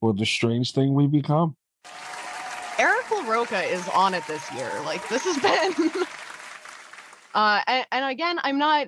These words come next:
Speaker 2: um, I'm happy about it, but I'm not super surprised, uh, 'cause he's just been a breakout success in the indie horror community this year.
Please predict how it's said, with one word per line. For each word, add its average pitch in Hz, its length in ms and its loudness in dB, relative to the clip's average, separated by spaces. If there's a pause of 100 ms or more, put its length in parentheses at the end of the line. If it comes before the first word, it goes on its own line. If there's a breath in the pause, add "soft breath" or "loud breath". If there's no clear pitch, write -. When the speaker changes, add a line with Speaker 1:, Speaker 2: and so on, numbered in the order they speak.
Speaker 2:
um, 180 500 -2 (300)
I'm 240 360 -2 (840)
happy 220 420 -2
about 320 260 2
it, 320 160 -6
but 240 100 0
I'm 233 120 -2
not 262 220 2
super 285 380 -6
surprised, 294 800 -4 (200)
uh, 202 280 4 (320)
'cause 226 200 -6
he's 254 220 -8
just - 220 -10
been 220 380 -2 (100)
a 202 80 -6
breakout 202 420 -6
success 175 500 -4
in 180 140 -6
the 165 80 -4
indie 170 460 -4 (220)
horror 156 380 -2
community 139 460 -6
this - 220 -8
year. - 280 -6